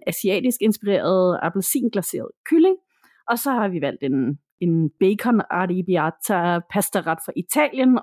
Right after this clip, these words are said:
og noget cajun kylling. Så vi er også sådan kommet lidt rundt, og er bare virkelig, virkelig glad for, at der er så dejligt meget smag i maden, og, øh, at der bliver altid ligesom listet grøntsager ind, så man sørger for også at få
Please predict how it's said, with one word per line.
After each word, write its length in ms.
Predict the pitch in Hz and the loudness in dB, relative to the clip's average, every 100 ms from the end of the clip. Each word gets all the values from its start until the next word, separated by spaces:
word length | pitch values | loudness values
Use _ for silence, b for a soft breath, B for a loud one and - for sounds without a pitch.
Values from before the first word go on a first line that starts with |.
| - | 0
og 180 | 196 | 0
noget 440 | 190 180 180 180 160 - | 2 4 4 4 2 -4
cajun 500 | - 156 160 175 170 - - | -6 -4 -4 -2 -2 -2 -4
kylling. 280 | 160 156 | -2 -2
Så 120 | - 196 | -2 2
vi 160 | 254 | 4
er 80 | 220 | 4
også 160 | 208 - | 2 -2
sådan 300 | 180 156 185 _ _ _ _ - | -2 -2 -4 _ _ _ _ -6
kommet 340 | 220 190 180 | 0 0 0
lidt 200 | 180 165 | -2 0
rundt, 380 | 202 247 - _ B B B - | 0 0 -4 _ B B B -2
og 180 | 185 | 0
er 40 | 175 | 0
bare 360 | 170 165 175 175 | 0 0 0 -2
virkelig, 280 | 185 196 185 | -2 0 0
virkelig 240 | 175 - | 0 -2
glad 200 | 185 165 - | -2 -2 -2
for, 60 | |
at 140 | 165 156 | -2 -2
der 60 | 156 | -2
er 80 | |
så 140 | 160 185 | -2 -2
dejligt 280 | 160 160 180 | -2 0 0
meget 240 | 151 147 | 0 -2
smag 280 | - 247 262 | 0 2 4
i 60 | 269 | 6
maden, 440 | 233 226 240 240 | 6 4 4 4
og, 480 | 233 180 185 180 175 | 4 2 2 4 4
øh, 180 | 165 160 - | 4 2 -2
at 120 | 175 | -4
der 60 | |
bliver 220 | 190 208 185 | -2 0 0
altid 340 | 277 247 - 202 | 0 -2 -2 0
ligesom 280 | 202 226 | 2 4
listet 420 | 196 196 - 208 170 | 4 4 2 -2 -2
grøntsager 520 | - 160 190 214 180 - | -2 -2 0 2 0 2
ind, 220 | - 190 | -2 -2
så 100 | 196 | -2
man 160 | 185 180 | 0 2
sørger 260 | 180 175 | 2 0
for 140 | 180 165 | 0 0
også 240 | 156 185 | 0 -2
at 40 | 175 | -2
få 200 | 175 | -2